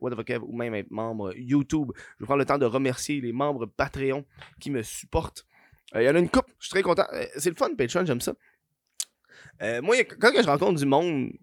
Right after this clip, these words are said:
pis qu'ils savent c'est quoi mon métier, ils sont tout le temps genre, « Ah, tu fais de l'argent avec ça ? Comment tu fais ? » Je suis comme, « Man, c'est, euh, le monde qui me paye, euh,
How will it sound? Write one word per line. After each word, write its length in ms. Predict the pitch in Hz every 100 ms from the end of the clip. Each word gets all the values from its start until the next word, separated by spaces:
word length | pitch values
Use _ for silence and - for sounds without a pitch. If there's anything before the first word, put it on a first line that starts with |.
| _
pis 120 | - -
qu'ils 120 | -
savent 340 | - 151 156
c'est 140 | - 127
quoi 160 | 160
mon 180 | 147 127
métier, 500 | 123 120 - 170 269 _ _ _
ils 220 | 123 131 131
sont 100 | 139
tout 80 | -
le 80 | 247
temps 60 |
genre, « 340 | 170 127 123 -
Ah, 320 | 208 240 113
tu 140 | - -
fais 140 | 208
de 60 | 214
l'argent 280 | 160 143 190
avec 240 | 143 -
ça ? 340 | - 214 202 - _ _ _
Comment 220 | - 170 233
tu 80 |
fais ? » 300 | - - 214 135
Je 40 |
suis 100 | -
comme, « 220 | 120 110 107
Man, 260 | 139 180 120
c'est, 380 | 123 113 107 _ _ - - _ -
euh, 40 | 104
le 60 |
monde 300 | 120 143 147
qui 120 | -
me 120 | 127 107 _
paye, 600 | 156 131 123 135 139 147
euh, 340 | 120 104 98